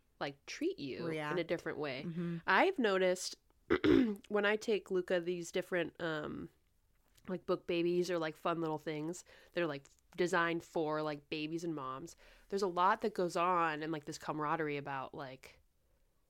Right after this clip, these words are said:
Speaker 1: "Ooh, you're a new mom. Ooh, you're a new mom. You're a new
Speaker 2: Yeah.
Speaker 1: mom. Hey,
Speaker 2: Yeah.
Speaker 1: hey, like, I'm a new mom too. Let's hang out. Let's be friends."
Speaker 2: Yeah.
Speaker 1: And this whole new, like, openness almost of just, like,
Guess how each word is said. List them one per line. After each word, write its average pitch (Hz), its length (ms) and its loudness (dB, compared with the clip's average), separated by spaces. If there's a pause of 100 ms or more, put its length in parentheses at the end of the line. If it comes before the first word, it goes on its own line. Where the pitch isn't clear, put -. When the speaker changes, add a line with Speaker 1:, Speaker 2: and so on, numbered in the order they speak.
(200)
Speaker 1:
"Ooh, 247 160 2
you're 180 220 -2
a - 20 -4
new 220 140 -2
mom. 226 320 -6
Ooh, 277 140 6
you're 180 240 0
a 208 40 0
new 226 120 -2
mom. 233 360 -4
You're 214 160 6
a 226 40 6
new 233 60 2
Speaker 2:
Yeah. 247 40 2
Speaker 1:
mom. 247 220 2
Hey, 254 180 -2
Speaker 2:
Yeah. 226 320 -4
Speaker 1:
hey, 254 280 -6
like, 220 160 -4
I'm 240 160 2
a 262 40 0
new 254 120 2
mom 240 260 -2
too. 262 340 0
Let's 262 200 -8
hang 285 280 -2
out. 294 280 -4
Let's 240 160 -6
be 277 100 0
friends." 285 580 2
Speaker 2:
Yeah. 175 180 -2 (200)
Speaker 1:
And 208 120 6
this 220 120 8
whole 240 180 6
new, 233 160 4
like, 180 240 4
openness 233 560 4
almost 247 340 2
of 180 60 -2
just, 180 180 -4
like, 175 160 -4